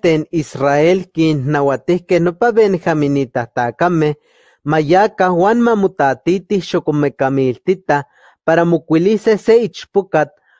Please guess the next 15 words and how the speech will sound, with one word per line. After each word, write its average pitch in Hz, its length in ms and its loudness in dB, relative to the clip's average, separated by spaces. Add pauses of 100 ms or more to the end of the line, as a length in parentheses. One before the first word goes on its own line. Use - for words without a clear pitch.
(160)
uan 165 340 0
kej 160 200 2 (160)
nikinilhuijkej: 170 1200 0 (640)
"Xiyakaj 190 600 2 (100)
ipan 156 420 0
nopa 190 260 0
tamayamit 165 840 0 (360)
uan 170 260 2
xitlachixtokaj 170 1040 -2 (100)
kuali." 135 340 -2 (640)
Uan 170 340 0
kemaj 170 380 2 (100)
ankinitasej 160 1080 0
mijtotijtiualauij 160 1400 0
ichpokamej 160 840 -2